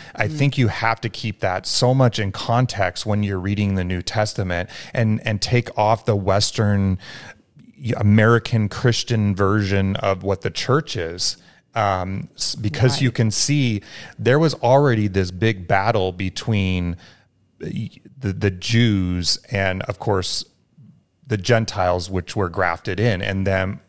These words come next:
Speaker 1: them wanting, uh, the Gentiles to be circumcised.
Speaker 2: Yes.
Speaker 1: And of course, if you read your New Testament, you'll, you'll know that that's not a <laughs> requirement.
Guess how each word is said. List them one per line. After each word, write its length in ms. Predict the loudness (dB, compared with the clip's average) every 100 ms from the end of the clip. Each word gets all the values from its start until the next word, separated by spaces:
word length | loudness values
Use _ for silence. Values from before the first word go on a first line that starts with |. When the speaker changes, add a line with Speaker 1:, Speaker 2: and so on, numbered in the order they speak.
| -14
Speaker 1:
them 280 | -2 -2 0
wanting, 500 | -2 -2 -2 -4 -8 -16 _ _ _ 0
uh, 160 | 0
the 120 | 0
Gentiles 600 | 0 0 0 0 -2 -2 -6
to 100 | -10
be 120 | -6
circumcised. 760 | -2 -2 -4 -4 -2 -2 -4
Speaker 2:
Yes. 340 | -4 -4 -8 -14 -20 _
Speaker 1:
And 420 | -4 -2 -2 -6
of 180 | -4 -6
course, 300 | -2 -2 -2
if 140 | -6 -4
you 100 | -2
read 240 | -2 -2
your 80 | -2
New 140 | -2
Testament, 500 | -2 -2 -2 -6 -6
you'll, 340 | -6 -6 -6 -6
you'll 160 | -6 -4
know 240 | -2 -2
that 160 | -4 -4
that's 300 | -4 -4 -2
not 200 | -2 -2
a 60 |
<laughs> 100 | -4
requirement. 840 | -6 -4 -4 -2 -4 -4 -6 -6